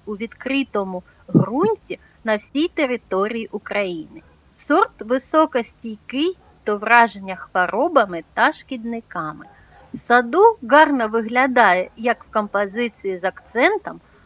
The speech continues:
де основне місце буде займати Pink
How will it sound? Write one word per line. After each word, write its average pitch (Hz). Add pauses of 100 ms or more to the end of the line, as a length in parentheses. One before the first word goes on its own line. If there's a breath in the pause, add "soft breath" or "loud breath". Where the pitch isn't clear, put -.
(180 soft breath)
де 254
основне 247
місце 240
буде 233
займати 233 (120)
Pink 311